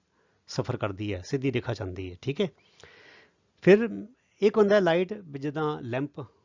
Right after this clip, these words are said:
the light was glowing। ਹੁਣ ਇਹ, ਇਹਦੇ ਵਿੱਚ ਹੀ ਚੈਪਟਰ 'ਚ ਅਸੀਂ ਲੈਸਨ 'ਚ ਪੜ੍ਹ ਕੇ ਆਇਆ ਕਿ ਪੈਲੇਸ ਦੇ ਲਾਈਟ, ਪੈਲੇਸ ਦੇ ਲੈਂਪ ਜਗਦੇ ਪਏ ਸੀਗੇ, ਮਹਿਲ ਦੇ ਦੀਵੇ ਜਗਦੇ ਪਏ ਸੀ।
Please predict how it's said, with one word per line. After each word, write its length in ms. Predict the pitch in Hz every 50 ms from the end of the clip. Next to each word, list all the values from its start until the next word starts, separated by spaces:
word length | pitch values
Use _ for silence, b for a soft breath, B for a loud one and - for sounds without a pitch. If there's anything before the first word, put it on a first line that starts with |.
| _ _ _ _ _ _ _ _ _ _ -
the 120 | 110 143 131
light 400 | 113 113 120 139 135 127 135 139
was 120 | 117 110 110
glowing। 220 | 117 117 117 117 110
ਹੁਣ 160 | 104 123 139
ਇਹ, 200 | 139 139 156 220 208
ਇਹਦੇ 220 | 147 131 131 143
ਵਿੱਚ 220 | 143 139 - -
ਹੀ 180 | 151 147 143 185 202 247 - - -
ਚੈਪਟਰ 280 | - 127 - - - 123
'ਚ 100 | 113 135
ਅਸੀਂ 180 | 110 127 135
ਲੈਸਨ 240 | 120 117 - - 131
'ਚ 60 | 120
ਪੜ੍ਹ 180 | - - 123 123
ਕੇ 140 | 131 139 120
ਆਇਆ 220 | 107 107 113 120 b b b b b b b -
ਕਿ 80 | 143
ਪੈਲੇਸ 400 | 135 - - 123 123 131 139 120
ਦੇ 100 | 117 143
ਲਾਈਟ, 340 | 131 117 113 123 127 120 - -
ਪੈਲੇਸ 260 | - 117 117 127 120 110
ਦੇ 60 | 120
ਲੈਂਪ 240 | 117 120 123 - 120
ਜਗਦੇ 280 | 113 110 110 107 117
ਪਏ 160 | 104 - 117
ਸੀਗੇ, 320 | 104 - - 104 110 110 104 - _ _ _ 131
ਮਹਿਲ 260 | 117 104 110 120 117
ਦੇ 100 | 117 123
ਦੀਵੇ 260 | 107 113 110 120 123
ਜਗਦੇ 260 | 113 110 113 110 113
ਪਏ 140 | 104 113 107
ਸੀ। 200 | - - - 131